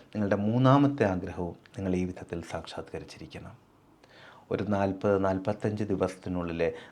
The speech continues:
നാലാമത്തെ ആഗ്രഹവും സാക്ഷാത്കരിച്ചിരിക്കണം. അപ്പോൾ ഈ സാക്ഷാത്കരിക്കുന്ന ആഗ്രഹങ്ങളുടെ എല്ലാം അടിയിൽ നമ്മൾ എഴുതി വെക്കുന്നു, എഴുതി വെച്ചതിൻ്റെ അടിയിൽ നമ്മൾ കൂട്ടിച്ചേർക്കുന്നു, "ഈ ആഗ്രഹം എനിക്ക് സാക്ഷാത്കരിക്കാൻ സാധിച്ചതിന്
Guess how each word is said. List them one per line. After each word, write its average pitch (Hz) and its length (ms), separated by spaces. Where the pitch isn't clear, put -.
നാലാമത്തെ 110 800
ആഗ്രഹവും 85 440
സാക്ഷാത്കരിച്ചിരിക്കണം. - 1120
അപ്പോൾ 160 140
ഈ 185 160
സാക്ഷാത്കരിക്കുന്ന 175 800
ആഗ്രഹങ്ങളുടെ 170 600
എല്ലാം 175 440
അടിയിൽ 160 460
നമ്മൾ 147 180
എഴുതി 156 240
വെക്കുന്നു, 151 340
എഴുതി 143 180
വെച്ചതിൻ്റെ 147 320
അടിയിൽ 147 160
നമ്മൾ 143 200
കൂട്ടിച്ചേർക്കുന്നു, 151 800
"ഈ 104 80
ആഗ്രഹം 104 680
എനിക്ക് 117 260
സാക്ഷാത്കരിക്കാൻ 113 760
സാധിച്ചതിന് 120 720